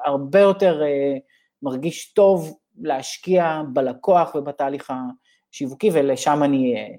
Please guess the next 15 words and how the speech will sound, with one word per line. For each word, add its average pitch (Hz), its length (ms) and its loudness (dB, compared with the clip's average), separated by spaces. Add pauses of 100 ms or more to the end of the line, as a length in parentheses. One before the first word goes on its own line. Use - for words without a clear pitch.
(200)
אה, 120 360 -10
אלך." - 300 -10 (360)
כמובן, 202 520 2 (560)
הצעד 170 300 0
הבא 117 340 -2 (140)
זה 120 240 -12
לעשות 139 320 -10
את - 40 -4
הדברים, 120 520 -6
ולא 139 160 4
לוותר 156 300 2
לעצמנו, 113 540 -10 (1300)
ו-, 113 240 -6 (1120)
אה, 123 360 -8
וככה, 156 580 -2